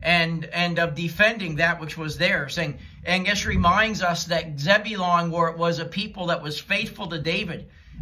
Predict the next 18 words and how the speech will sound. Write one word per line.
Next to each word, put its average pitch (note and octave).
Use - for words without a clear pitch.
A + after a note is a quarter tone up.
and E3
they F3+
were E3+
not G3+
of F3
a E3+
double F3+
heart. F3
Uh, D#3+
to D#3
see A3+
that, E3+
come F3+
to E3+
First F#3+
Chronicles E3+
chapter E3
twelve. E3